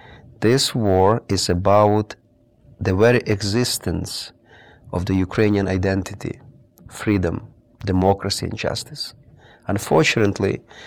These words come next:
there is no space for the Ukrainian identity under Russian dominion. They do not want to kill our bodies,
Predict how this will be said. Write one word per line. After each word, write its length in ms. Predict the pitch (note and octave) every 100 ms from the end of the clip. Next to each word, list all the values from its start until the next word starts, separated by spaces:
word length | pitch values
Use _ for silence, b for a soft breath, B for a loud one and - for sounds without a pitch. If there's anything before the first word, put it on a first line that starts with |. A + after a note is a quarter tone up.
| B B B
there 240 | G2 A#2 C3+
is 240 | C3 A2
no 160 | B2 A#2+
space 420 | - - A2+ A2
for 140 | -
the 80 | F#2+
Ukrainian 760 | F#2+ F#2+ G#2+ G#2 G2 F#2 F#2 - -
identity 540 | F#2+ F#2+ G2 G2 -
under 240 | F2+ F#2+ F#2+
Russian 320 | F#2+ - F2+
dominion. 560 | F#2 F2 E2 - - B2+ _ B B B B B B B -
They 160 | C#3
do 120 | C3
not 280 | B2+ C3+ C#3
want 200 | A#2 A2+
to 80 | A2
kill 260 | G#2 A#2 G#2+
our 260 | G2+ F#2+ F#2
bodies, 640 | F2+ F2 E2+ D2+ - -